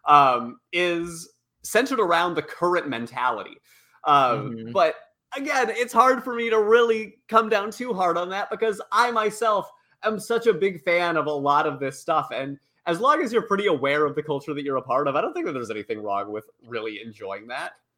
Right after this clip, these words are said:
Speaker 2: Well, I think that's the problem, is the many people that aren't aware. <laughs>
Speaker 1: Maybe.
Speaker 2: I think that might be the
Speaker 1: Uh,
Speaker 2: nail on the head. You know, 'cause you like to, when you get that in, I think it's bad to worship anything that hard. You know what I mean?
Speaker 1: Sure,
Speaker 2: Because
Speaker 1: sure,
Speaker 2: it,
Speaker 1: yeah.
Speaker 2: it,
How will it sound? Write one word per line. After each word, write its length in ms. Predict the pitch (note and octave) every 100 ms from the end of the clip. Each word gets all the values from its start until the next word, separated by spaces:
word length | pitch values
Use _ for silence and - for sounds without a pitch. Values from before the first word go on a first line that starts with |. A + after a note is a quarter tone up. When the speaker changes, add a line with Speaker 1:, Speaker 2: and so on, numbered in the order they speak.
| _
Speaker 2:
Well, 100 | A#2+
I 80 | C3
think 200 | D3 C#3+
that's 220 | C3 C3
the 100 | -
problem, 520 | - B2+ A#2+ A#2 G2 G2+
is 160 | G#2
the 80 | A2+
many 280 | A2+ A#2 A2+
people 400 | - B2 A#2+ A#2
that 80 | G#2+
aren't 200 | A2 A#2
aware. 440 | G2+ A2 G#2+ A2+ -
<laughs> 60 | _ _ _ _ _ _ _ _
Speaker 1:
Maybe. 280 | A2+ G#2 G#2+ - _ _
Speaker 2:
I 120 | C#3+ D3+
think 140 | D#3
that 120 | D3
might 160 | C#3+ C3+
be 80 | E3+
the 100 | D#3+
Speaker 1:
Uh, 40 |
Speaker 2:
nail 240 | C3 C3
on 160 | B2+ A#2+
the 120 | A#2
head. 360 | C3 C3+ A2+ - - -
You 80 | A#3
know, 140 | A#3
'cause 180 | B3 A#3
you 100 | C4+
like 200 | D4 C#4+
to, 120 | A#3
when 200 | G3 G#3+
you 80 | A#3+
get 360 | B3 C#3 B2+
that 260 | B2+ C3+ C#3+
in, 180 | C#3 C#3
I 80 | E3+
think 220 | F3 C#4
it's 140 | B3 -
bad 300 | D3 C3 C3+
to 80 | B2
worship 400 | A2+ A2 B2+ A#2+
anything 540 | G#2+ G#2 G#2 G2 F#2+
that 200 | F#2+ D#2
hard. 400 | - F#2 D#2 G2 -
You 80 | A#2+
know 60 | C3
what 100 | C#3
I 40 |
mean? 260 | C3+ C3+ C#3
Speaker 1:
Sure, 220 | - A3
Speaker 2:
Because 200 | - D#3+
Speaker 1:
sure, 160 | G3 A#2+
Speaker 2:
it, 120 | E3
Speaker 1:
yeah. 180 | C3 -
Speaker 2:
it, 160 | E3+